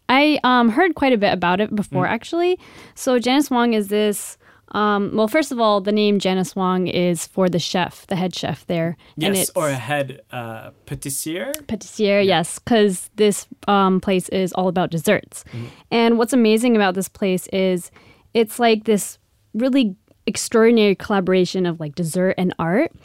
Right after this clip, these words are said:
Speaker 1: So obviously the taste is there, but it's not just the taste. You're kind of going for the experience,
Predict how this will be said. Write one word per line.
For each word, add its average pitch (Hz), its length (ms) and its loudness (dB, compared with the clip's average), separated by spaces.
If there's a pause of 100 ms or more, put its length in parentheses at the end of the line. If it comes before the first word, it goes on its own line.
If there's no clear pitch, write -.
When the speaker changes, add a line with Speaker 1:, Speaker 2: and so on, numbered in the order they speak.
(360)
Speaker 1:
So 208 480 0
obviously 208 640 0
the 180 140 -8
taste 185 440 -4
is 165 200 -6
there, 165 320 -2
but 170 200 -6
it's - 200 -6
not 196 180 0
just - 220 -8
the 175 80 -8
taste. - 420 -8
You're 185 60 -2
kind 185 240 -6
of 170 100 -4
going 175 300 -2
for 175 200 -8
the 165 140 -8
experience, - 800 -4